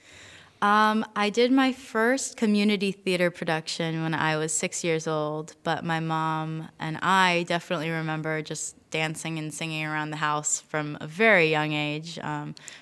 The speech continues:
putting on my own shows in the living room or in the front lawn. Um, <laughs> but,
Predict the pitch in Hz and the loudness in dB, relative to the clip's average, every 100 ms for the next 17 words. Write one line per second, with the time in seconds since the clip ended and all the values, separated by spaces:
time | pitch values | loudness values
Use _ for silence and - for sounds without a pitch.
0 | - 170 156 156 156 151 151 156 151 - | -6 -4 -2 -4 -4 -4 -4 -4 -6 -10
1 | - 160 151 151 160 151 151 156 156 156 | -4 0 0 -2 -4 -4 -4 -4 -4 -4
2 | 160 170 151 151 156 151 143 151 151 151 | -4 -4 -4 -6 -6 -6 -4 -4 -4 -4
3 | 180 - - - - - 170 165 165 180 | -6 -8 -16 -18 -18 -6 0 2 4 2
4 | - 254 202 190 - 202 185 - | 2 2 2 0 2 4 4 2